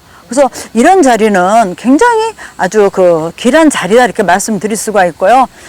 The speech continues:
전체적으로 참 아름답습니다. 그러니까 그 마음이 뭐 울적하거나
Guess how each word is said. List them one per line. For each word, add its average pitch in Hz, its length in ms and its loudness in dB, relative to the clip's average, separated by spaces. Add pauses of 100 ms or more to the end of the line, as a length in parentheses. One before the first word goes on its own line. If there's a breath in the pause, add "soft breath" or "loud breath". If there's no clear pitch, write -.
(140)
전체적으로 277 760 2
참 262 320 -2
아름답습니다. 202 920 -2 (420)
그러니까 226 240 -2 (460 loud breath)
그 240 600 4 (1000)
마음이 349 500 2
뭐 285 180 4
울적하거나 214 760 -2